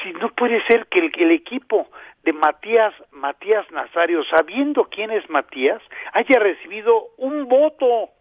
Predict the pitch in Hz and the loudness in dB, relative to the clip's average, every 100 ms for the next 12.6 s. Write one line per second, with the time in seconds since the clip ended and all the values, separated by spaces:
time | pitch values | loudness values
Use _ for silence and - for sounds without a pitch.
0 | _ _ _ _ _ _ 165 - 190 156 | _ _ _ _ _ _ _ -18 -16 -16
1 | 170 156 156 - - - 160 - 233 254 | -16 -12 -14 -14 -14 0 0 -2 -6 -4
2 | - 214 220 185 165 262 277 220 - 185 | 0 2 2 0 -4 -8 -6 -6 0 0
3 | 269 269 151 196 220 180 220 220 214 - | 2 -2 0 0 0 0 -2 0 -4 -2
4 | 156 151 143 139 143 139 196 208 143 101 | -2 -2 -4 -4 -4 -4 -12 -8 -8 -8
5 | 110 117 120 _ - - - - - 202 | -10 -12 -12 _ -20 -16 -16 -14 -8 -2
6 | 226 196 190 185 - 190 269 240 269 - | 0 0 0 0 2 2 0 -4 -6 -4
7 | - 185 165 156 - - _ _ - - | 2 4 4 0 -2 -12 _ _ -20 -20
8 | - 247 269 240 - 277 277 226 240 262 | -8 -2 0 0 0 2 2 0 0 0
9 | _ _ _ _ - 165 156 156 143 156 | _ _ _ _ -2 0 2 0 0 -4
10 | 160 147 156 - 175 269 - - _ _ | -4 -8 -12 0 2 0 -6 -20 _ _
11 | _ _ 160 170 160 175 175 175 - 135 | _ _ -2 0 0 -4 -4 -6 -2 0
12 | 135 143 135 123 139 147 | 2 2 -2 -6 -2 -2